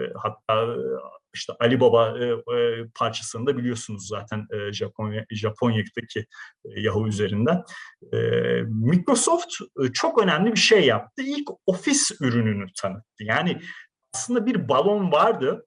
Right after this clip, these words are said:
E, nakit olarak zengin, e, işte,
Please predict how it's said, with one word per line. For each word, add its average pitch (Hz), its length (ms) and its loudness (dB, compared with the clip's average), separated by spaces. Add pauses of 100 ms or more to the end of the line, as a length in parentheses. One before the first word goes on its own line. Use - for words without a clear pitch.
(140)
E, 113 260 0 (520)
nakit 117 360 -6
olarak 196 360 2
zengin, 175 680 -2
e, 127 360 -2 (1160)
işte, 208 420 -4